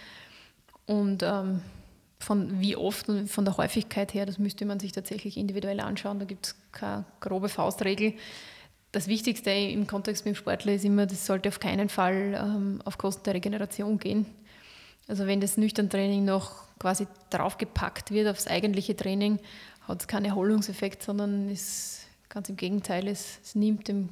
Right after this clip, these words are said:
Körper die Pause. Muss man sich im Detail, äh, bestimmt anschauen. Viele machen's, ähm, um den Fettstoffwechsel ein bisschen anzukurbeln.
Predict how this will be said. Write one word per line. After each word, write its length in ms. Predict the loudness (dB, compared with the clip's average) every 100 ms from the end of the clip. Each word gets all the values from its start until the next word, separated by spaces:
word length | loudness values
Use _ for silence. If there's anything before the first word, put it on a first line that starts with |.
| -8
Körper 380 | -4 -2 -2 -4
die 100 | -6
Pause. 500 | -2 0 2 4 2 0 -14 -20 -20 -20 -20 -20 -20 _ _ _ _ _ _ _ _ -4
Muss 140 | 0
man 100 | 2
sich 80 | 2
im 80 | 2
Detail, 480 | 2 2 2 0 -4 -6
äh, 180 | -4 -4
bestimmt 400 | -4 -2 0 0
anschauen. 720 | -2 0 2 2 2 2 0 -4 -14 -20 _ _ _
Viele 280 | -6 0 4
machen's, 680 | 4 2 2 0 0 -4 -4
ähm, 280 | -2 -2 -2
um 440 | 0 2 2 -2 -6
den 80 | -6
Fettstoffwechsel 600 | -2 -2 -2 0 0 0
ein 40 | 0
bisschen 120 | 0
anzukurbeln. 720 | 0 -2 -2 -2 2 2 2